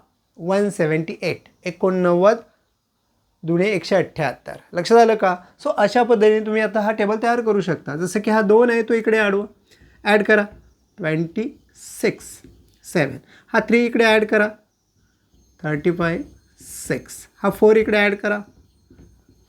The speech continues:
फोर्टी फोर, फाइव. हा, फाइव इथे ॲड करा, फिफ्टी थ्री, फोर. हा, सिक्स ॲड करा, सिक्स्टी टू, थ्री.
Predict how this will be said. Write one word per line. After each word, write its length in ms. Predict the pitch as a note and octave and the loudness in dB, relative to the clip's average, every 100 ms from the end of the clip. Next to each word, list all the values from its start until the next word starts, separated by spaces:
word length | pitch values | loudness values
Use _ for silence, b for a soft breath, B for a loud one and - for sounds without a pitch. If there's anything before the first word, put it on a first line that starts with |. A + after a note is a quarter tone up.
| _ | _
फोर्टी 260 | D3+ D3 D#3+ | -10 -4 -4
फोर, 320 | - D#3 - _ _ _ - - | -2 -6 -6 _ _ _ -20 -4
फाइव. 180 | C3 - _ b b b | -4 -4 _ b b b
हा, 120 | - | -6
फाइव 280 | F#3 G3+ G#3+ | 2 4 4
इथे 140 | G#3+ G#3+ | 4 2
ॲड 200 | G#3 G3+ | 2 0
करा, 220 | G#3 G#3 - _ _ _ _ _ _ _ _ _ _ _ _ _ - - _ - _ - - _ _ - | -2 -2 -6 _ _ _ _ _ _ _ _ _ _ _ _ _ -20 -20 _ -20 _ -20 -20 _ _ -12
फिफ्टी 320 | B2+ - E3 | -12 -6 -6
थ्री, 340 | D3 E3+ - - _ - _ - _ _ - | 0 -2 -2 -10 _ -20 _ -20 _ _ -12
फोर. 200 | - C#3 - | -12 -12 -6
हा, 160 | F3 | -4
सिक्स 540 | F3 A#3 A3+ - - - - | 0 0 0 -6 -18 -20 -6
ॲड 180 | G3 G3 | 0 0
करा, 340 | G3 G3+ A#3 _ _ _ _ _ _ _ _ _ _ _ _ | 2 0 0 _ _ _ _ _ _ _ _ _ _ _ _
सिक्स्टी 600 | - F3 - - G#3 C4+ - _ _ _ _ _ _ _ _ _ _ _ _ | -6 -6 -4 -4 -2 -2 -8 _ _ _ _ _ _ _ _ _ _ _ _
टू, 200 | G3 G#3+ D4 _ _ _ _ _ _ _ _ | 0 0 -4 _ _ _ _ _ _ _ _
थ्री. 280 | - D#3+ | -2 -2